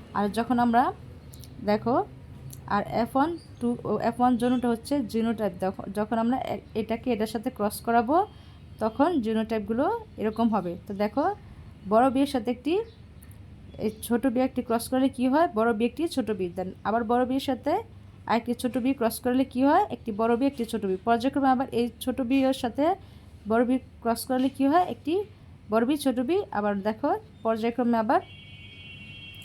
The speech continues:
এভাবে এই, এইগুলো হচ্ছে আমাদের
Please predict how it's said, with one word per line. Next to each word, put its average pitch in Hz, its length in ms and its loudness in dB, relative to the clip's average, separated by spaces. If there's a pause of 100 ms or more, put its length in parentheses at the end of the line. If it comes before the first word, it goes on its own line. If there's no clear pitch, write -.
(160)
এভাবে 226 260 4 (840)
এই, 220 80 2 (240)
এইগুলো 233 280 4 (260)
হচ্ছে 202 340 -6
আমাদের 190 280 0